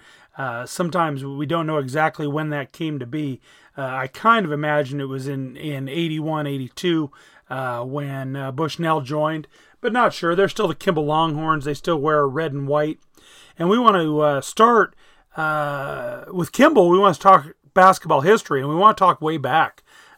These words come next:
uh, way back to the nineteen twenty, uh, all-comers tournament. When you first look at, uh, Kimball, you, you think right away, well, that nineteen twenty, uh, state basketball championship where they b-, beat Nebraska Deaf,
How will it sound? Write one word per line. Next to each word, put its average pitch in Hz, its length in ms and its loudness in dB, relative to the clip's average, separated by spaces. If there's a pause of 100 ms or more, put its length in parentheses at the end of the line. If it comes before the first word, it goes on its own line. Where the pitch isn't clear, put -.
uh, 151 260 -4
way 165 160 0
back 175 260 4
to - 100 -18
the 151 80 -6
nineteen 160 500 -4
twenty, 175 440 -2 (300)
uh, 139 220 -4
all-comers 180 680 0
tournament. 202 500 -2 (260)
When 156 140 -6
you 147 80 -4
first 185 380 2
look 180 280 0
at, 165 260 -4
uh, 143 340 -8 (160)
Kimball, 190 440 -2 (360)
you, 156 120 -6
you 151 360 -4
think 175 340 -2
right 180 160 4
away, 175 300 4
well, 175 280 2
that 160 180 0
nineteen 170 420 -6
twenty, 180 420 -6 (380)
uh, 151 280 -4
state 170 240 -2
basketball 165 460 0
championship 180 640 -6
where 156 120 -2
they 143 120 0
b-, 139 220 -4
beat 151 300 -6
Nebraska 170 560 0
Deaf, 156 460 -4